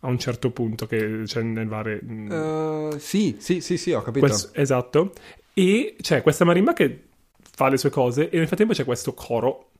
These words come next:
Speaker 1: che, cioè, da, dall'influenza base gregoriana nel co-, nel contesto che dici, "Ok, ok, un po' di whiplash e ci
Speaker 2: Sì,
Speaker 1: piace."
Speaker 2: sì.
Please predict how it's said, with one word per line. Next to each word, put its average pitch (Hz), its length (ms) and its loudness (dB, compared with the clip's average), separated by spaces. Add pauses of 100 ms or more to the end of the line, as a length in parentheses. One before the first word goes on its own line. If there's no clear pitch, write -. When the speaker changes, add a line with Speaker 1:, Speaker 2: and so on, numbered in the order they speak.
(160)
Speaker 1:
che, - 420 0 (500)
cioè, - 220 -6 (500)
da, 139 240 0
dall'influenza 139 840 2 (500)
base 139 240 4
gregoriana 131 640 2
nel 131 280 -4
co-, 139 120 -2
nel 131 200 -2
contesto 131 460 0
che - 80 -6
dici, 113 220 -4
"Ok, 285 300 -6 (360)
ok, 240 400 -6 (240)
un 143 100 -4
po' 175 120 0
di 180 80 0
whiplash 156 500 -2 (100)
e - 40 -10
ci - 80 -6
Speaker 2:
Sì, - 80 -6
Speaker 1:
piace." - 260 -2 (140)
Speaker 2:
sì. - 80 -14